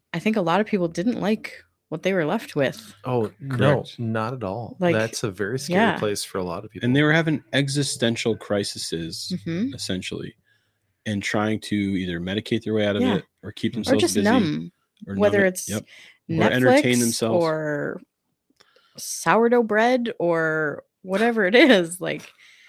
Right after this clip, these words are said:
Speaker 2: The second one was oddly specific.
Speaker 3: It's
Speaker 1: Well,
Speaker 3: like,
Speaker 1: th-, that
Speaker 3: people
Speaker 1: was one of those
Speaker 3: started
Speaker 1: crazes,
Speaker 3: baking, yeah.
Speaker 1: um, doing the,
Speaker 2: Oh.
Speaker 1: the sourdough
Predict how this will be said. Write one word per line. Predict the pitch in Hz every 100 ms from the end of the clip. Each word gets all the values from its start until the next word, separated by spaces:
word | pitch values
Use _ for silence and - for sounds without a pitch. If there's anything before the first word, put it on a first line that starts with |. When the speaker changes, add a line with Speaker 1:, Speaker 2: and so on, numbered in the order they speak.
| _ -
Speaker 2:
The |
second | - 139 139
one | 110
was | 110 95
oddly | 107 92 107 95
specific. | - - - - - - -
Speaker 3:
It's | 107 262
Speaker 1:
Well, | 349
Speaker 3:
like, | 311
Speaker 1:
th-, | - 226
that | -
Speaker 3:
people | 285 277
Speaker 1:
was | 277
one | 262
of | 247
those | 220 -
Speaker 3:
started | 135 117
Speaker 1:
crazes, | 170 156 131 -
Speaker 3:
baking, | 110 107
yeah. | 107 196 175 165
Speaker 1:
um, | 160 165 196
doing | 202 180
the, | 156 160 208
Speaker 2:
Oh. | 202 196
Speaker 1:
the | 190
sourdough | 190 165 175 170 160 147 143